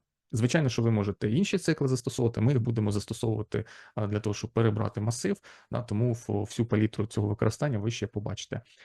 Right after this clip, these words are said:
Підписуйся на канал, записуйся на курси, записуйся на індивідуальні уроки. Е, скоро вийде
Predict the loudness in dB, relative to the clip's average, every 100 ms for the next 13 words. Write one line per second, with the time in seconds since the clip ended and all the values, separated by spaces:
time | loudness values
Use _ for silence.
0 | -4 -2 2 2 2 0 -2 0 0 0
1 | 0 -2 -2 -2 -4 -4 -4 -2 -4 -2
2 | -2 -2 -2 -2 -2 -2 -2 -4 -2 -2
3 | -2 -2 -4 -4 -2 0 0 0 2 2
4 | 2 0 -2 -2 -4 -6 -16 -10 -2 0
5 | 0 0 4 4 6 4 4 0